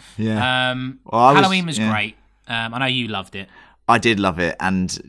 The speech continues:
Speaker 1: just going on The Predator, I was just recently on a plane, 'cause obviously we were podcasting from Australia recently. I was on a plane, and The Predator was front and centre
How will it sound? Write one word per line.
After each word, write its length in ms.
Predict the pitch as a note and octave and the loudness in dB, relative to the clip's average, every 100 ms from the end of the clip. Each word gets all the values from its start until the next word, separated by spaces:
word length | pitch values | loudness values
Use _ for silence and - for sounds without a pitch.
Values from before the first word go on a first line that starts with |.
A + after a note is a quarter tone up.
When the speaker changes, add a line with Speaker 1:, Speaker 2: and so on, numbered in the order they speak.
| C#2+ | -12
Speaker 1:
just 240 | G#2 - | -10 -4
going 200 | A#2+ A2 | -2 0
on 100 | G2+ | -2
The 60 | F2+ | -4
Predator, 420 | G2+ F#2+ F2 F2 | -2 -2 -2 -2
I 80 | E2+ | -2
was 240 | E2+ D#2+ | -2 -6
just 220 | - - | -14 -10
recently 320 | G2+ G2 F2 C#2+ | -4 -4 -4 -6
on 100 | E2+ | -8
a 40 | |
plane, 500 | - G2 F#2 E2+ D#2 _ _ _ | -2 0 0 -2 -6 _ _ _
'cause 140 | F2 | -8
obviously 280 | F2 D#2 - | -6 -6 -6
we 160 | D#2+ D#2+ | -4 -4
were 80 | D2+ _ - | -4 _ -8
podcasting 640 | F2+ - - E2 - E2 | -8 -6 -8 -8 -6 -10
from 100 | E2 | -8
Australia 480 | E2 - A2+ A2 F#2 | -10 -4 -2 0 0
recently. 340 | E2 E2 - D#2 | 0 -4 -6 -8
I 20 | |
was 80 | F2 | -6
on 60 | |
a 40 | E2 | -6
plane, 380 | G2 G2 E2 - - - _ _ | -4 -2 -4 -8 -18 -20 _ _
and 120 | F#2+ F#2 | -6 -6
The 40 | |
Predator 440 | - A2 F#2+ - | -2 -2 -2 -4
was 160 | F2 E2+ | -4 -4
front 300 | - G#2+ G2+ | -4 -4 -2
and 120 | - | -4
centre 600 | - G#2 G2+ - D#2+ D3+ | -2 -2 -2 -4 -6 -6